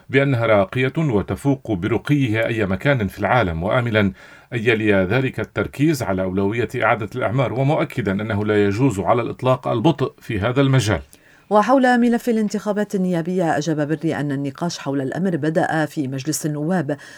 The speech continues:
Speaker 2: من دون أن يحدد مدى زمنياً لهذا النقاش، موضحاً أن القانون الانتخابي لا بد أن يخضع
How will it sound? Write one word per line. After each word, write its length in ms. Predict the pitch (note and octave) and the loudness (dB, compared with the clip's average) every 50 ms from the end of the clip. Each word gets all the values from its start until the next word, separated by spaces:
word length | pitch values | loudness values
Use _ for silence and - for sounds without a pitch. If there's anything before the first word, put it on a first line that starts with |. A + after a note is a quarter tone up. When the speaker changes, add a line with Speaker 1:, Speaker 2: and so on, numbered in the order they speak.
| - - | -10 -4
Speaker 2:
من 200 | E3+ F3 F3 D#3 | -2 0 0 0
دون 220 | D3 F#3+ A3 G3+ | 0 0 0 0
أن 200 | - - D3 C#3 | -2 -2 -4 -4
يحدد 580 | C3+ B2 B2 - - F3+ D#3+ D#3 D#3 D3 D3 - - | -6 -6 -6 -4 -4 -4 0 0 0 0 0 -4 -2
مدى 520 | D#3 D#3 E3+ G#3+ G#3+ D#3+ D#3 C#3+ C#3+ D3 | -2 -2 0 0 0 0 0 0 -2 -4
زمنياً 540 | C3 C3+ D3 C#3+ C#3 D3 E3 F#3+ F3 F#3+ D#3+ | -4 -4 -2 -2 -2 0 0 2 2 2 2
لهذا 400 | D#3 C#3+ C#3 C3 C#3 C#3 C#3 D3+ | 0 -2 -2 -4 -4 -4 -4 -4
النقاش، 560 | C#3+ C#3+ D3 D3 - - G3+ D#3 - - - C3 - - - - - - - | -4 -4 -8 -8 -4 -2 -4 -4 -4 -6 -10 -10 -10 -12 -20 -20 -16 -8 -2
موضحاً 300 | F3 F#3 D#3+ E3 D#3+ E3 | -2 0 0 0 0 -2
أن 220 | D3+ C#3 C3+ D3 D3 | -4 -4 -2 -4 -4
القانون 420 | - - - D#3+ D3+ D#3 F#3 F3+ | -4 -4 -6 -6 -4 -2 0 0
الانتخابي 760 | D3+ C3+ C3+ C#3 C3 - C3+ - - C3+ C#3 C#3+ G3 A3 B3+ | -2 -2 -4 -6 -8 -10 -10 -8 -8 -8 -4 -4 -2 -2 0
لا 140 | G#3+ D#3+ C3 | 0 0 -2
بد 300 | C3+ D3 E3 E3 C#3 D3+ | -2 -2 -2 -2 0 0
أن 220 | C#3 B2+ C3+ C#3 | -2 -2 -2 -6
يخضع 460 | C3 C#3+ D3+ - - F#3 G3 F3+ D#3 | -6 -8 -8 -8 -4 -2 -2 -2 -2